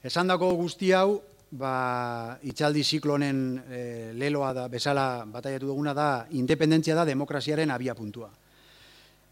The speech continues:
Eta zapalkuntza arlo guztietara zabalduta dagoen moduan, ba,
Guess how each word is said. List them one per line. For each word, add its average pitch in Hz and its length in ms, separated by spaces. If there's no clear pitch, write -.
Eta 143 360
zapalkuntza 175 720
arlo 156 260
guztietara 175 540
zabalduta 170 360
dagoen 165 300
moduan, 170 460
ba, 127 800